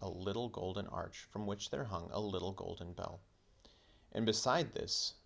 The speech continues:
there lay a little golden hammer to hit the bell with. I wonder,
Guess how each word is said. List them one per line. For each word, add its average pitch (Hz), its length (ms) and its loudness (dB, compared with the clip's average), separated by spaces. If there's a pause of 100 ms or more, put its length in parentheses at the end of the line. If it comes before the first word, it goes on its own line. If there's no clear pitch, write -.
(120)
there 104 180 8
lay 98 360 2
a - 120 -2
little 107 360 2
golden 95 380 -2
hammer 92 440 -4
to - 140 -12
hit 104 220 -6
the 92 80 -6
bell 90 320 0
with. 92 340 -2 (2000)
I 113 140 -2
wonder, 165 680 -4